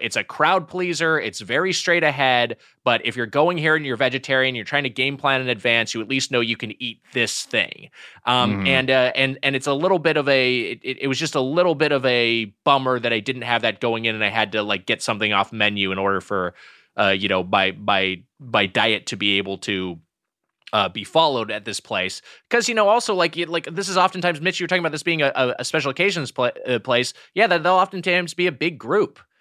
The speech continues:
Speaker 1: And maybe there's
Speaker 2: Mm-hmm.
Speaker 1: a vegetarian or two in your, your party of eight, you know? It's like, it's, it, it would be nice if that was accommodated up front, um, instead of everything being so meat and fish forward. Uh,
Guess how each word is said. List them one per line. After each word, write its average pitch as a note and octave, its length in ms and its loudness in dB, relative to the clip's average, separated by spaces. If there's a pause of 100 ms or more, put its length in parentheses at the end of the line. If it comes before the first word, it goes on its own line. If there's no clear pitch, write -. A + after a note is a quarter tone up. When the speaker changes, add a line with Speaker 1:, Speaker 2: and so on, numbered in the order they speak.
(120)
Speaker 1:
And B2 100 -4
maybe E3 200 2
there's E3+ 120 4
Speaker 2:
Mm-hmm. E3 140 4
Speaker 1:
a E3 40 6
vegetarian E3 540 0
or A#2+ 80 -2
two C#3+ 280 0
in B2+ 100 -2
your, B2+ 160 0
your B2+ 200 -2
party C#3+ 360 2
of B2 100 0
eight, C#3 280 0
you G#2+ 120 -4
know? G#2+ 260 2
It's B2 200 -6
like, A#2+ 260 2
it's, - 340 -4
it, B2+ 200 -4
it C3+ 80 -2
would C#3 140 0
be C#3+ 120 2
nice C#3 300 0
if A#2+ 100 -4
that A#2+ 160 0
was A2+ 140 -2
accommodated G#2+ 600 -2
up G2+ 140 -4
front, G2+ 380 0 (340)
um, A2+ 200 2
instead A#2 200 -2
of A2+ 80 2
everything A2+ 380 2
being G#2 180 0
so A2 220 -2
meat G#2+ 280 -8
and G2+ 140 -8
fish F#2+ 280 -4
forward. F2 500 -8 (440)
Uh, B2 240 2